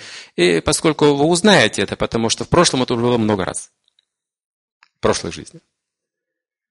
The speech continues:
Нас с вами хоронили на всех кладбищах мира уже, знаете. Мы же думаем, что вот только одно у меня тут, так сказать,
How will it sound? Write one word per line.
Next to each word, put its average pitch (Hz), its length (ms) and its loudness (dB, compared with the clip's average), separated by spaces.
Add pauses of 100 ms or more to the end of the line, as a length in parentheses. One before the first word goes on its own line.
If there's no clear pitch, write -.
(200)
Нас 180 180 4
с - 20 2
вами 165 140 4
хоронили 151 400 4
на 139 80 4
всех 135 220 -2
кладбищах 110 400 -2
мира 82 180 -6
уже, 76 140 -10
знаете. 98 320 -12 (1300)
Мы 113 200 2
же 110 100 0
думаем, 107 180 2
что - 180 -2
вот 95 100 -2
только 92 240 -4
одно 90 220 -4
у 85 40 -6
меня 82 220 -12
тут, - 160 -20
так - 280 -20
сказать, - 300 -20